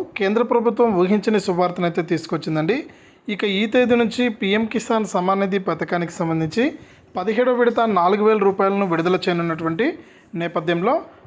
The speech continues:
మనకు రైతులందరూ కూడా ఈ తేదీలోపు వెంటనే ఈకేవైసీ పూర్తి చేసుకోవాలని మన ఏపీ రాష్ట్ర ప్రభుత్వానికి, ఏపీలో ఉన్న రైతన్నలకు కేంద్ర ప్రభుత్వం కీలక ప్రకటన అయితే చేసిందనమాట. ఇక ఏ రైతుకు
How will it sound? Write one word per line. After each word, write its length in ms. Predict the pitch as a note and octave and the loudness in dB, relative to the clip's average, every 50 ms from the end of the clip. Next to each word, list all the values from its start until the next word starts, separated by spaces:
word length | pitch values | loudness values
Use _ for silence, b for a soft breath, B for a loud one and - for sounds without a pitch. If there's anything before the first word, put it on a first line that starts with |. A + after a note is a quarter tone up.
| B - G3 | B -4 -4
మనకు 220 | F#3+ F#3 F#3 F#3+ F3 E3+ E3 E3 | -4 -2 -2 0 0 2 2 2
రైతులందరూ 520 | E3+ F#3+ G3 C4 B3 A#3+ A#3 A3+ A3+ A3+ A3 - | 2 0 0 0 2 2 2 2 2 2 2 2
కూడా 120 | G#3+ A3+ G#3+ F#3+ F3+ | 2 2 2 2 0
ఈ 20 | G3 F3+ G#3+ | 0 2 2
తేదీలోపు 440 | G3+ G3+ G#3 G3+ G3+ F#3+ G#3+ G#3 F3 E3 | 2 2 2 2 0 0 0 -2 -2 -2
వెంటనే 260 | D#3+ E3+ G3 G3+ G3+ F3+ E3+ F#3+ | -2 -2 -2 -2 0 0 0 -2
ఈకేవైసీ 520 | F#3 F3+ A3+ A3+ G#3+ G3+ F3+ - G#3+ F#3+ F3 | -2 0 0 2 2 2 0 -2 -4 -6 -4
పూర్తి 260 | F3 F3 E3 - F3 E3 | -4 -4 -4 -4 -4 -4
చేసుకోవాలని 560 | F3+ D#3+ - - - E3 D#3+ D#3+ D#3+ F#3+ C4+ F4+ - B B B B B B B G3 | -4 -4 -4 -4 -2 -2 0 0 2 0 0 -2 -4 B B B B B B B -6
మన 80 | F3 E3+ D#3 C3+ C3 - - _ _ _ _ _ _ _ _ _ _ _ _ _ _ _ _ _ _ _ - - - F3+ | -4 -4 -4 -4 -6 -10 -16 _ _ _ _ _ _ _ _ _ _ _ _ _ _ _ _ _ _ _ -14 -8 -6 -6
ఏపీ 160 | F3+ F3+ G#3+ G3+ F#3+ | -4 -2 -2 0 0
రాష్ట్ర 240 | F3 F3 - - F#3 F#3+ | 0 -2 -2 -4 -2 0
ప్రభుత్వానికి, 580 | F#3 E3+ E3+ D#3+ F#3 E3+ E3 E3 D#3+ - C4 E4+ G#4+ - - _ _ _ _ _ _ _ - A3 F3+ | 0 0 0 0 0 0 0 0 -2 -2 -4 -4 -4 -6 -14 _ _ _ _ _ _ _ -6 -4 -4
ఏపీలో 300 | F3 F3 A3 G#3 G#3 G3+ G3 | -4 -2 -2 -2 0 0 0
ఉన్న 100 | G3 F#3 E3 D#3 | 0 0 0 0
రైతన్నలకు 500 | D#3+ D#3+ F3+ F3 E3+ E3 E3+ E3+ A3+ F#3 - - | 0 0 0 0 0 0 0 -2 -4 -4 -4 -2
కేంద్ర 240 | E3 E3 E3+ E3+ E3+ F3 | -2 -2 -2 -4 -4 -2
ప్రభుత్వం 340 | E3+ D#3+ D#3+ D#3+ G#3+ B3 F4 - - B B B B B B B B B - | -2 -2 -2 -2 -2 -2 -2 -4 -10 B B B B B B B B B -8
కీలక 300 | G#3+ G#3 G#3+ G#3 G3+ - A#3 C#4 - - - - _ _ _ _ _ _ _ - G3 | -6 -4 -4 -4 -2 -2 -2 -2 -4 -6 -14 -20 _ _ _ _ _ _ _ -8 -6
ప్రకటన 300 | F3 E3+ E3+ - G#3 F#3 F3 | -6 -6 -6 -6 -4 -4 -4
అయితే 160 | F3 F#3 D#3+ - | -2 -4 -4 -2
చేసిందనమాట. 640 | E3 D3+ D3 - E3+ D#3+ D#3+ D#3 D#3 D#3 D3+ D#3 G#3+ C#4 F4 - B B B B B B B - G#3 | -4 -4 -4 -2 -2 -2 0 0 2 0 0 0 0 -2 -2 -6 B B B B B B B -8 -6
ఇక 100 | G3 A3 F#3+ E3+ D#3+ E3 - - - - _ - F#3+ F3+ | -4 -2 -2 -2 -4 -6 -12 -20 -20 -20 _ -6 -4 -2
ఏ 20 | G3+ A3 | 0 0
రైతుకు 400 | A#3 A#3+ G#3+ - A3+ - - | 0 -2 -2 -4 -4 0 0